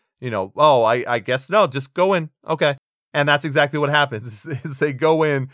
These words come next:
they lock the doors, and the military tries to get in, but they can't. So then their plan is, "We're gonna set explosives on every single floor,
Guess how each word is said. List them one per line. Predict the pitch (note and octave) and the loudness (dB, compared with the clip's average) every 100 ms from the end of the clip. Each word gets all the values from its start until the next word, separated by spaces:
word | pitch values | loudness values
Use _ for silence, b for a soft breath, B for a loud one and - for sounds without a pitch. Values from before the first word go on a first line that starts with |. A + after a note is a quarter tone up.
| b b | b b
they | C#3+ C#3 | -2 0
lock | B2 C3 D3+ - | 2 4 4 2
the | C3+ C3+ | -6 -4
doors, | D#3+ D3+ G#2 G2 G#2+ - _ _ _ _ _ | 0 0 0 -2 -8 -16 _ _ _ _ _
and | C#3 C3+ | 0 2
the | C3+ | 0
military | B2+ D3 D3 C#3+ C#3+ C#3+ | 0 2 2 2 2 0
tries | - C3+ C#3 C3+ | 2 2 4 2
to | C3+ | -6
get | A#2 C3+ | -4 0
in, | C#3+ B2+ A2+ | 0 0 -2
but | A2 | -4
they | A2+ | -2
can't. | G#2+ C3 G2 - - _ _ _ _ _ - | -6 -6 -8 -10 -20 _ _ _ _ _ -10
So | - C#3 B2+ A#2 - b | 0 4 4 2 -4 b
then | B2+ C#3+ D#3 | -2 0 2
their | D3 | 0
plan | - F3 F3 | 2 2 2
is, | D3 C#3 B2 | 2 0 0
"We're | B2 C#3+ | -2 0
gonna | D3 | -2
set | C3+ D3+ C#3+ | 0 0 0
explosives | C3+ - E3+ D#3+ - G#2 G2 G2 - _ - | -4 -2 2 2 2 -2 -2 -6 -18 _ -4
on | B2+ B2 | 0 2
every | B2+ C3+ C3+ C#3 | 4 2 2 -2
single | D#3 D3 C#3 | -2 0 0
floor, | C3+ C3 G#2 F#2+ A2 | -2 -2 0 0 -2